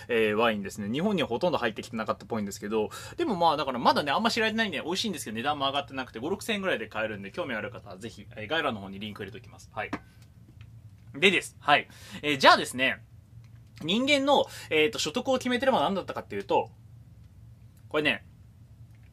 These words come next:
実はね、読書習慣なんですよ。はい。今、どれぐらい皆さんが習慣的にちゃんと読書をしてるのか。例えば毎日読むとか、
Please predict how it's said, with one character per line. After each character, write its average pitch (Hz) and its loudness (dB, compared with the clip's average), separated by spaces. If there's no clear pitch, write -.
実 143 -4
は 160 2
ね、 101 -10
読 165 0
書 - 6
習 330 6
慣 - 4
な 101 -6
ん 98 -10
で 92 -14
す - -10
よ。 101 -10
は 139 8
い。 - -4
今、 214 6
ど 143 2
れ 262 2
ぐ 285 0
ら 285 6
い 247 2
皆 220 0
さ 156 2
ん 110 -10
が 131 6
習 220 2
慣 220 2
的 202 -4
に 214 -2
ち - -2
ゃ 180 4
ん 180 -6
と 170 -2
読 170 0
書 139 0
を 117 -4
し - -4
て 143 -2
る 120 -6
の 98 -8
か。 98 -8
例 151 -2
え - 0
ば 135 2
毎 143 6
日 123 -6
読 113 -2
む 185 -2
と 131 -4
か、 123 4